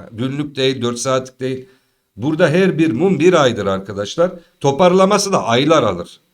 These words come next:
Böyle hemen bir, bir haftalık mevzu değil. Yani şu düşüşler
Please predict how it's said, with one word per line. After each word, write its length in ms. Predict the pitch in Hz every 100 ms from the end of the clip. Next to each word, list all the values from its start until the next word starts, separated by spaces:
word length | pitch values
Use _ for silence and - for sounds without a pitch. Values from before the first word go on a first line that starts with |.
| -
Böyle 240 | 123 120
hemen 420 | 120 135 123 120 123
bir, 160 | 131
bir 260 | 127 113 131
haftalık 460 | 143 139 135 123 127
mevzu 360 | 127 117 107
değil. 320 | 120 170 - - _ _ _ _
Yani 280 | - 156 135
şu 220 | - 156
düşüşler 580 | 147 175 185 - 185 196